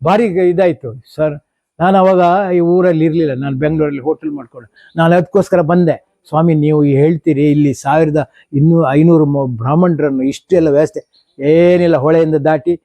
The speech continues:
ಬರುವಾಗ ಅವರು ಜೋಯಿಸ್ ಕರ್ಕೊಂಡು ಬಂದ್ರು. ನೋಡಿ ಇಲ್ಲಿ ಇದು ಮಾಡೋದು, ಇಲ್ಲಿ ಪೊಲೀಸ್, ಇಲ್ಲಿ ಫೈರ್, ಅದು ಇದು ಅಂತ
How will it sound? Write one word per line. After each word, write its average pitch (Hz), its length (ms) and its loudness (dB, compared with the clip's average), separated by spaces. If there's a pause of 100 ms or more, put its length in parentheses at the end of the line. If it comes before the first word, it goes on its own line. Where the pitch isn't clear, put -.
(240)
ಬರುವಾಗ 156 340 -2
ಅವರು 147 200 0
ಜೋಯಿಸ್ 143 320 0 (120)
ಕರ್ಕೊಂಡು 151 340 -4
ಬಂದ್ರು. 123 220 -2 (300)
ನೋಡಿ 147 200 2
ಇಲ್ಲಿ 151 180 4
ಇದು 147 140 0
ಮಾಡೋದು, 135 380 0
ಇಲ್ಲಿ 139 160 0
ಪೊಲೀಸ್, 151 440 -4
ಇಲ್ಲಿ 143 400 0 (280)
ಫೈರ್, 160 280 2
ಅದು 143 440 0
ಇದು 147 160 -2
ಅಂತ 127 100 -6